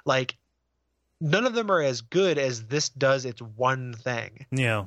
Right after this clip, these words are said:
Speaker 1: And it feels very, uh, like, as an appreciator and somebody who thinks about games, like,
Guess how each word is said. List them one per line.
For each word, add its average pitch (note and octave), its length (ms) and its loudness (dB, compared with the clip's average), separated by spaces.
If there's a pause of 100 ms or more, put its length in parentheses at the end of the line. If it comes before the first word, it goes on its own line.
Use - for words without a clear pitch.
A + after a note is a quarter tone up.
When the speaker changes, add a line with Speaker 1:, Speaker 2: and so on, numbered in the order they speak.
(120)
Speaker 1:
And C#3+ 300 0
it C#3 160 -2
feels A#3 320 -2
very, E3+ 720 0
uh, B2 300 0
like, C#3+ 180 0
as D#3 160 0
an C#3+ 80 0
appreciator G3+ 560 0
and C#3+ 200 0
somebody D#3+ 200 -2
who C3+ 40 -2
thinks C#3 180 -6
about B2+ 160 -4
games, F3+ 280 -2
like, C3 200 -2